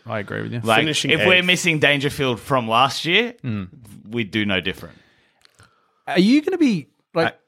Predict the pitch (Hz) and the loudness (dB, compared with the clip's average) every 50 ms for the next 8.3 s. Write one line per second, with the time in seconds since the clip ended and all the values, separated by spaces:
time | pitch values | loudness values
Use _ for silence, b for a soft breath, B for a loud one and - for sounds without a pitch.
0 | _ _ - - 151 123 226 - - 190 - - 151 175 196 233 262 - - 165 | _ _ -2 0 0 0 0 -2 -6 -6 -6 -2 2 4 4 4 4 4 4 4
1 | 156 143 156 151 135 131 120 113 110 104 113 113 113 120 117 113 110 117 110 - | 4 2 2 0 2 2 2 0 0 -2 -2 -2 -2 -2 -2 -2 -2 -2 -4 -6
2 | - - - 110 113 113 107 107 104 - - - - - 110 107 107 107 101 95 | -10 -10 -6 -4 -4 -2 -4 -4 -8 -8 -12 -14 -10 -8 -6 -6 -4 -6 -8 -8
3 | 101 95 92 104 98 98 98 95 92 98 107 - 113 107 101 101 101 98 107 98 | -12 -12 -10 -10 -10 -8 -10 -10 -12 -14 -14 -12 -10 -8 -8 -6 -6 -6 -6 -6
4 | 98 - 101 95 92 - 95 95 95 95 - - - _ _ _ _ _ _ _ | -6 -8 -12 -14 -14 -16 -18 -18 -18 -18 -18 -18 -20 _ _ _ _ _ _ _
5 | _ - - 240 269 247 214 214 208 214 220 208 220 214 - - - - - - | _ 2 2 4 4 4 4 4 4 4 4 2 2 0 0 -4 -10 -6 0 4
6 | 139 151 180 208 226 196 185 170 135 104 - _ - B B B B B B B | 4 4 6 4 2 0 0 -2 -8 -14 -18 _ -20 B B B B B B B
7 | B _ _ _ - 120 117 143 170 - 139 143 135 117 87 95 110 127 117 107 | B _ _ _ -6 -4 -2 -2 -4 -4 -6 -6 -6 -6 -6 -6 -6 -6 -6 -6
8 | 92 85 80 - - - | -8 -10 -12 -16 -18 -20